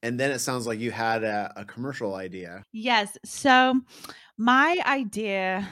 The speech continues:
Speaker 2: um, definitely, my idea for InGarden definitely stemmed from my passion for understanding health and wellness and the science behind it, but also my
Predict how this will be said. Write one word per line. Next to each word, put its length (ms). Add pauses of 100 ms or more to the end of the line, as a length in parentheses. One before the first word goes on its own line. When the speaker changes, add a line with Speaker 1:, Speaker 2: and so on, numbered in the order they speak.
(140)
Speaker 2:
um, 540
definitely, 680
my 220
idea 260
for 140
InGarden 420
definitely 340
stemmed 560
from 520 (400)
my 380 (460)
passion 680 (100)
for 260
understanding 580
health 460
and 220
wellness 600 (360)
and 260
the 80
science 480
behind 520
it, 240 (300)
but 120
also 260 (140)
my 80